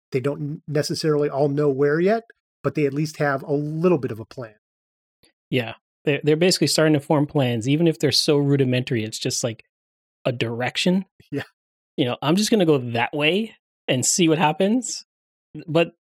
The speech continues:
Speaker 2: considering what they've all been through, maybe that's enough of a plan for now.
Speaker 1: Yeah,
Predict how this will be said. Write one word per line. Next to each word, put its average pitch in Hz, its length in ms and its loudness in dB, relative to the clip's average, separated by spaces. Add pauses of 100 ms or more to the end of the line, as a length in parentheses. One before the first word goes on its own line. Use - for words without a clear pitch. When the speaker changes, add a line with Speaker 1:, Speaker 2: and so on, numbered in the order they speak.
(440)
Speaker 2:
considering 202 600 2
what 156 280 2
they've 151 220 2
all 143 180 2
been 147 300 -2
through, 180 340 0 (680)
maybe 262 240 2
that's 170 260 2
enough 220 260 0
of 135 100 -4
a 110 80 -6
plan 104 300 -8
for - 160 -16
now. 82 280 -18 (180)
Speaker 1:
Yeah, 208 180 2